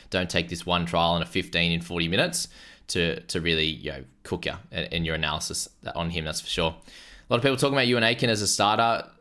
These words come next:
What we did see was obviously him, his work ethic, but Connolly Lemuelu played the second half in this one, and coming back from injury, he's now got a couple of weeks until round one. I think he'll be there in round one. Uh, he was electric again.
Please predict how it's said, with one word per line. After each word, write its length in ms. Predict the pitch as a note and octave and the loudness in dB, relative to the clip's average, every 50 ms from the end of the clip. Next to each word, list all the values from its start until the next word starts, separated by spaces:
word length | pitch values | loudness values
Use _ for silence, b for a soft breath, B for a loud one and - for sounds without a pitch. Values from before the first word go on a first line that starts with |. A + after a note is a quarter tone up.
| - - | -20 -16
What 240 | A2+ A2+ A2 A2+ A2 | -10 0 0 2 2
we 120 | G2+ G#2+ | 2 2
did 160 | F#2+ G#2+ G2 - | 2 2 0 2
see 180 | A2 G#2 G2+ | 2 2 4
was 220 | G2 F#2+ F2 - - | 4 2 0 0 0
obviously 300 | G#2 F#2+ E2+ - F#2 F2+ | 0 0 0 2 0 0
him, 340 | F2 F#2+ F2+ F2 E2+ E2+ - - | 2 2 0 0 0 -4 -6 -4
his 200 | G2+ G2 F2 E2+ | -4 -2 -2 0
work 260 | F2 F#2 G2 F#2+ F#2+ | 2 2 2 4 4
ethic, 460 | A#2+ A2+ B2 D3 D3+ D3+ D3+ - - | 2 2 2 0 0 0 -4 -6 0
but 420 | G#2 G2 G2 F#2 F#2 - - - - - | 2 4 4 4 2 0 -4 -12 -20 -12
Connolly 280 | - G#2+ A2 A#2 G#2+ G2+ | -4 -2 0 2 2 4
Lemuelu 500 | F#2+ F#2 F2+ F#2 F2+ F#2 F#2 F#2 E2+ E2+ | 4 4 4 4 4 4 4 2 0 0
played 440 | - F#2+ F2+ F#2 F#2 F2+ E2+ E2+ - - _ - | 0 2 2 4 4 2 -2 -6 -14 -18 _ -10
the 60 | - - | -6 0
second 240 | - G2 E2+ E2 | 0 0 2 4
half 220 | F2 F#2 F#2+ - - | 2 2 2 2 0
in 40 | G#2+ | -2
this 160 | G2+ - A#2 | -2 0 2
one, 220 | A2+ A2+ A#2 A#2 - B B B B B B B B | 2 2 2 0 -4 B B B B B B B B
and 500 | - F#2 F2+ F2+ F2+ F2 F2 E2+ F2 - - - | 2 4 4 4 2 2 0 -2 -4 -8 -8 -2
coming 200 | - A#2+ A2+ G#2+ | 0 2 2 4
back 180 | G#2+ F#2+ F#2+ - | 2 2 2 0
from 100 | F#2 F2+ | -2 0
injury, 520 | F#2+ G#2 G2+ A2+ A#2 B2 C3+ D3 D3+ - - - | 0 0 2 2 2 2 2 0 -4 -10 -16 -12
he's 160 | - F2+ E2+ G2 | -12 -8 -2 2
now 160 | G2 G2 G2 | 2 2 4
got 100 | F#2+ F2 | 2 0
a 40 | E2+ | -2
couple 300 | F2 - G2+ - F#2+ F#2 | 0 0 0 0 0 0
of 60 | F2+ | 2
weeks 260 | F#2+ G#2 G2+ - - | 2 2 2 0 -4
until 240 | F2+ E2+ G2 F#2+ F2 | -4 -2 -2 -2 0
round 240 | F2+ F2 E2+ E2+ E2+ | 2 2 2 4 4
one. 200 | E2+ F2+ F#2 F2 | 2 4 2 2
I 40 | |
think 200 | E2+ - F#2+ E2 | 0 0 -2 -2
he'll 160 | - F#2+ F2 E2+ | 0 -2 0 0
be 100 | E2+ E2 | 0 0
there 380 | E2 E2 D#2+ D#2+ D#2+ D#2 - B B B B B B B | 2 4 4 4 4 2 -2 B B B B B B B
in 160 | - G2 F#2 | -2 -2 0
round 240 | F2 D#2 D#2 D#2+ D#2+ | 2 0 0 0 0
one. 340 | D#2 D#2 D#2 D#2 D#2+ E2+ - - | 0 0 0 0 -2 -6 -8 -8
Uh, 220 | - D2 D2 C#2 - | -6 -6 -6 -6 -4
he 180 | - F2 E2 | 0 0 0
was 320 | D#2+ E2 D#2 D2+ D2 - - | 2 0 -2 -4 -4 -6 -4
electric 460 | - F#2 F#2 F2+ F2 - G2 E2+ - | -2 0 0 0 0 0 -4 -4 -4
again. 480 | E2 D#2+ F2 F#2 F#2+ F#2 F2+ E2 - | -6 0 2 2 2 2 0 -4 -8